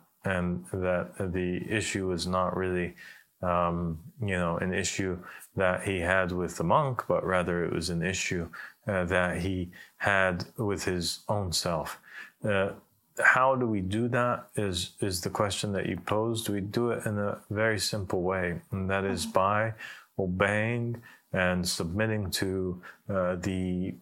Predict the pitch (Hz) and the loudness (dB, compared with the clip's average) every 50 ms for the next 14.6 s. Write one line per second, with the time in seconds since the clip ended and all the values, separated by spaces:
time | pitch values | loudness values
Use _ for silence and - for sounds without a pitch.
0 | - - - - 131 123 117 107 - - - 90 87 - - 92 92 92 90 80 | -8 -2 0 2 2 2 2 0 0 -2 -2 -4 -2 0 2 2 4 4 2 2
1 | 90 87 - - 95 90 87 - - - 113 110 101 - - - 98 90 87 90 | 2 0 0 0 -2 -2 -2 -2 -2 -2 -2 -4 -4 -4 -4 -2 -2 0 0 0
2 | 85 - - 92 87 82 - - - 123 117 113 - 117 104 95 90 90 87 82 | 0 -2 -2 -2 -4 -4 -4 -2 0 0 0 0 -2 -2 -2 0 0 0 -2 -2
3 | 85 85 90 95 98 95 92 92 87 85 85 82 82 - - - - - - - | -2 0 0 2 2 2 2 0 0 0 0 -2 -2 -2 -4 -4 -6 -8 -6 -4
4 | - - 107 90 85 90 95 104 98 82 80 - - _ _ - - - - - | -2 0 0 2 2 2 2 0 0 -2 -4 -6 -10 _ _ -20 -20 -20 -20 -20
5 | _ _ _ - 101 95 92 92 - - 135 120 113 - - 104 98 92 90 92 | _ _ _ -2 0 0 0 0 0 0 0 0 0 0 0 0 0 0 0 0
6 | 92 90 90 90 90 85 85 85 82 - - - - 113 104 98 92 90 87 87 | -2 -2 -2 -2 -2 -2 -2 -6 -8 -8 -8 -4 -2 0 2 4 4 4 4 2
7 | 90 92 95 92 92 92 90 87 87 87 - 87 85 85 85 82 - - - - | 4 4 4 4 4 2 2 0 0 0 0 0 0 -2 -2 -4 -6 -12 -18 -20
8 | - _ _ - 101 95 92 90 90 90 87 90 - 117 104 101 98 92 92 92 | -20 _ _ -4 0 2 2 2 2 0 0 0 0 0 2 2 4 4 4 2
9 | 90 92 - - - 101 - - 104 95 95 92 87 82 82 80 80 - - _ | 2 0 -2 -2 -2 -2 -2 -2 0 0 2 2 2 2 0 0 -2 -4 -10 _
10 | - - - - _ _ - 104 101 92 - - 107 98 95 104 120 120 113 - | -20 -20 -20 -20 _ _ -2 -2 -2 0 2 2 2 2 2 0 0 0 2 2
11 | 127 107 104 104 95 82 - - - - 120 117 117 - 110 101 87 87 110 117 | 2 2 2 2 0 0 -4 -4 2 2 4 4 4 0 -2 -2 0 0 0 0
12 | 113 104 90 90 - - 101 92 - 92 90 90 87 87 - 92 87 87 92 95 | 0 -2 -2 -4 -2 -2 -2 0 0 0 0 0 0 -2 -2 -4 -4 -2 -2 -2
13 | 90 82 - 92 90 90 87 87 82 - - - 92 90 90 90 87 82 87 82 | -2 0 0 0 2 2 0 0 -2 -2 -2 0 0 0 0 0 0 -2 -2 -2
14 | - - 107 101 92 95 95 90 87 80 90 | -2 0 0 -2 0 2 2 2 2 0 -4